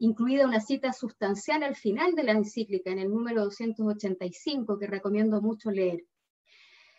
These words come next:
Em, Francisco afirma, vuelve a afirmar el trabajo de las conferencias episcopales con al menos una referencia a cada región del mundo.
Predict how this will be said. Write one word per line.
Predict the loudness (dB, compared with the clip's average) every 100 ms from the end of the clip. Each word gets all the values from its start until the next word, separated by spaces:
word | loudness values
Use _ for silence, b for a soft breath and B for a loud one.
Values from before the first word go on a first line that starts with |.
| b _ _
Em, | 4 6 6 4 2 _
Francisco | -2 -2 4 4 6 4 4
afirma, | -2 2 6 8 8 6 2 4
vuelve | 2 4 4
a |
afirmar | 2 0 2 2
el | 2 2
trabajo | 2 2 0 -2
de |
las | -2 -2
conferencias | -4 -2 -2 -2 -4 -2
episcopales | -2 -2 -4 -4 -2 2 2 2 -2
con | -2 0
al | 2
menos | 2 0 0 -2 -4 _ _ -4
una | 0 0
referencia | -2 -2 -2 0 -2 -2 -2
a | -2
cada | -2 0 0
región | -2 -4 -2 0
del | 2
mundo. | 2 2 2 0 -4